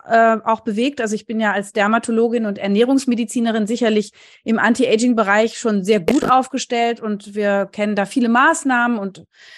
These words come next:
äh, Therapien von innen und von außen an auch der Fassade. Aber mir war es wichtig, den Körper ganzheitlich zu betrachten. Das tue ich auch in meiner Sprechstunde, weil die Haut natürlich am,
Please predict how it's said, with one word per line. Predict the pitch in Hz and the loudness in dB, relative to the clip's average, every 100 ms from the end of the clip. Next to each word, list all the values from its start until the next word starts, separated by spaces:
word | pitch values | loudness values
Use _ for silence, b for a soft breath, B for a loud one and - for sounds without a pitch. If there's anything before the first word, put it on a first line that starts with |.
| B B | B B
äh, | 185 180 180 175 | -4 -2 -2 -4
Therapien | - 208 190 202 285 302 302 | -4 -2 -2 0 4 6 6
von | 285 208 | 4 2
innen | 240 277 277 | 4 4 4
und | - 330 | 0 -2
von | - 214 | -2 -4
außen | 196 240 311 269 | 2 4 4 0
an | 220 | -2
auch | 160 214 | -4 -6
der | 220 202 | -6 -6
Fassade. | 202 185 208 240 320 359 B B - - - | -6 -4 0 2 2 -2 B B -6 -6 -2
Aber | 226 233 | 0 2
mir | 247 311 | 2 2
war | 294 285 | 0 -2
es | 285 | -4
wichtig, | 277 - 277 254 | -8 -4 -6 -4
den | 240 | -4
Körper | 226 226 226 202 | -2 -2 0 -2
ganzheitlich | 165 202 196 285 285 285 | -2 -2 -2 -4 -4 -8
zu | - | -6
betrachten. | 269 - 254 254 - | -8 -2 -2 -2 -4
Das | 208 202 | -6 -2
tue | 285 285 | 0 0
ich | 240 | 0
auch | 214 | -2
in | 214 | -2
meiner | 196 196 | -2 -4
Sprechstunde, | - 214 214 - 254 254 285 320 B B B B B | -6 -4 -4 -4 0 2 2 -2 B B B B B
weil | - 226 233 | 2 4 4
die | 233 | 2
Haut | 214 247 285 | 2 2 2
natürlich | 254 254 226 226 | -2 -2 -4 -2
am, | 214 220 | -2 -4